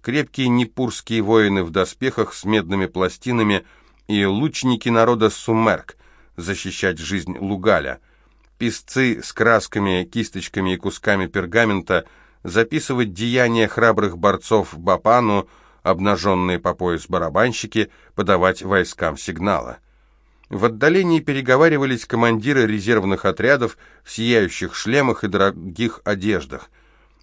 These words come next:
Им предстояло в нужный момент, по мановению руки Халаша,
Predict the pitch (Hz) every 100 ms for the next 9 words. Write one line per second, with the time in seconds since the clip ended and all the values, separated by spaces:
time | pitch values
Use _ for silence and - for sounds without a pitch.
0 | - 107 98 95 87 - 98 98 98 92
1 | 98 87 90 90 90 110 110 - 90 90
2 | 92 90 90 87 87 87 - 87 90 87
3 | 104 - 95